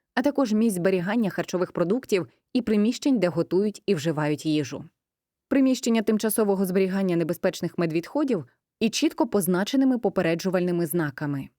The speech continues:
Їх потрібно убезпечити від потрапляння тварин, комах і гризунів, а також захистити від несприятливих погодних умов.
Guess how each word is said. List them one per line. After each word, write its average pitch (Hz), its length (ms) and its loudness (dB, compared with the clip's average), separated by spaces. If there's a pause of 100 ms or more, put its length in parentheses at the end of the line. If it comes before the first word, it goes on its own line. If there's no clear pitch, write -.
(120)
Їх 220 260 0
потрібно 214 520 2
убезпечити 190 640 -2
від 156 120 -2
потрапляння 180 640 0
тварин, 160 500 -2 (100)
комах 175 380 0 (160)
і 214 100 2
гризунів, 220 640 0 (340)
а 247 80 0
також 285 300 2
захистити 226 600 0
від 180 180 0
несприятливих 185 840 -2
погодних 160 540 -2
умов. 143 260 -2